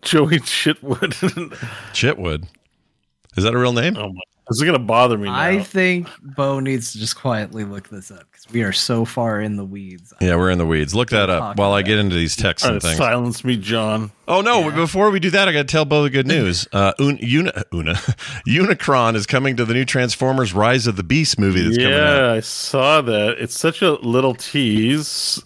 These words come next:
Speaker 1: so
Speaker 2: I don't even know who it is.
Speaker 1: Um,
Speaker 2: Like, actor, actor is. I can't tell, but I'm excited.
Speaker 1: Okay, I fo-, I found the guy. I found the guy.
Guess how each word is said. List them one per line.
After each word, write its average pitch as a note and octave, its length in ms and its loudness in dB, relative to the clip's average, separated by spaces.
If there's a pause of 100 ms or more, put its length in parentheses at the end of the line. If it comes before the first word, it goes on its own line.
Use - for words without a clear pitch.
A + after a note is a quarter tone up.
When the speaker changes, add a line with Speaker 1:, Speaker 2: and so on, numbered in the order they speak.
Speaker 1:
so G#2 680 0 (220)
Speaker 2:
I - 20 -6
don't G2 100 0
even F2 140 -2
know D2 60 -2
who F#2+ 140 2
it D2 60 -2
is. F2+ 300 0
Speaker 1:
Um, F#2 160 -10
Speaker 2:
Like, E2+ 240 -6
actor, E2+ 320 -4
actor F2 360 -2
is. D2+ 380 -6
I E2 80 -6
can't E2+ 240 -8
tell, E2 260 -4
but F2+ 200 -8 (840)
I'm G2 140 -2
excited. G#2 460 -2
Speaker 1:
Okay, G#2+ 300 -4
I G#2 120 -2 (100)
fo-, D#3 100 4
I B2+ 80 0
found C3+ 280 0
the A2 60 -2
guy. F#2+ 160 -4
I - 20 -4
found G2+ 260 -4
the F#2 60 -6
guy. F2 180 -2